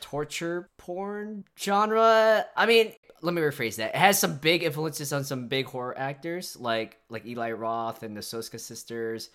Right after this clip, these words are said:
And I think this film is, it was critically acclaimed,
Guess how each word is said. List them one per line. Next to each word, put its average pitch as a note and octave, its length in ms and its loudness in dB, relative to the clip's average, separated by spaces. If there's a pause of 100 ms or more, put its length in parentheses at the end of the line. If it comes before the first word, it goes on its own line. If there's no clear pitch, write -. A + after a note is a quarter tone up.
And C#3 140 0
I C3 80 0
think G3+ 840 -4 (140)
this D#3 280 -4
film D3 260 -2
is, B2+ 360 -4 (140)
it F#3+ 200 -2
was F3 160 4
critically F#3 380 2
acclaimed, C3 600 0